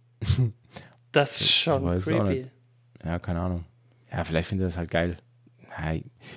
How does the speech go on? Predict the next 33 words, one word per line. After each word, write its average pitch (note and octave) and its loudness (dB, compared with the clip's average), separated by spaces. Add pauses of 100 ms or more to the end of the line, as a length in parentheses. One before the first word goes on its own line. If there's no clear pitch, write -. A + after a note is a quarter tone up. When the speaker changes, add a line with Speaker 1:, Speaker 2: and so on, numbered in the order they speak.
Speaker 1:
Jeder, C#3+ 12 (100)
jedem, F3+ 10
je-, C#3 0
jedem F3 2
sein C3 6
Kink, F2+ 0
verstehst F#3 4
du? G#3 2
Speaker 2:
Je- F3+ 4 (2250)
Speaker 1:
Das F3+ 6
ist, - 0
das E3+ 10
ist - -4
die C3+ 6
Message C#3+ 4
unseres C3 2
Podcasts. G2+ 4
Speaker 2:
Ja, C#3+ 6 (160)
ja, D#3 8
Speaker 1:
Jedem G#3 8
Speaker 2:
so E3 6
Speaker 1:
sein D3 8
Kink. G2 0 (160)
Speaker 2:
Sowieso, D3+ -4
sowieso. C3 -8 (380)
<laughs> - -6 (840)
Haare E3+ 0
sind E3 -4
ja D3+ 0
auch C3+ 0
recht C3+ -2
unschuldig - -10
noch. - -18